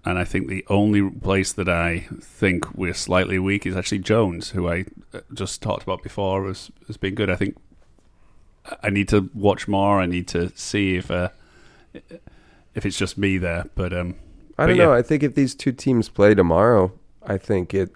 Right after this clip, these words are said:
Speaker 2: uh, I can't say that our, our track record historically against City is pretty dead even.
Speaker 1: Yeah, no, I agree.
Speaker 2: So I,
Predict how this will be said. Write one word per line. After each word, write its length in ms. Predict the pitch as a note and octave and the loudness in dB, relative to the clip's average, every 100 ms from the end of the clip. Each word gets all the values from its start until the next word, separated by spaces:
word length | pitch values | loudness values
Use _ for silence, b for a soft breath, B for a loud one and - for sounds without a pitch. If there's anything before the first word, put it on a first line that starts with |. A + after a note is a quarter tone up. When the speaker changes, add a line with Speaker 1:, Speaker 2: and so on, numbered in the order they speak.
| - | -16
Speaker 2:
uh, 140 | A3 - _ _ - - b b b b b b - | -20 -20 _ _ -20 -20 b b b b b b 2
I 140 | B2+ | 4
can't 280 | - C#3+ B2 | 6 2 2
say 260 | B2 A#2 | 4 6
that 480 | G#2 G#2 G2 F#2 E2+ _ _ - - _ _ _ - | 6 6 8 6 2 _ _ -20 -20 _ _ _ 6
our, 240 | B2 A#2+ - | 8 8 6
our 160 | B2+ | 4
track 400 | A#2 - C3+ C#3 | 6 6 6 8
record 320 | A#2+ A#2 G#2 G2 | 6 6 4 2
historically 560 | G#2 - A#2+ - G#2 | 2 4 4 6 4
against 280 | F#2 F#2+ - | 4 2 2
City 200 | A2+ A#2 | 2 4
is 160 | F2+ - | 2 0
pretty 260 | - A#2 | 2 2
dead 240 | E2+ G2+ F#2 | 4 4 4
even. 380 | G2 D2 D#2+ - _ | 2 0 -6 -14 _
Speaker 1:
Yeah, 160 | E3 F#3 - - | 2 2 -2 2
no, 100 | E3 | 4
I 120 | F3 | 6
agree. 260 | F3 D3 E3 - - | 6 4 2 -2 -20
Speaker 2:
So 640 | - B2+ A#2 A2 G#2 - - - - | 2 8 10 10 8 4 -6 -6 0
I, 180 | A#2 | 2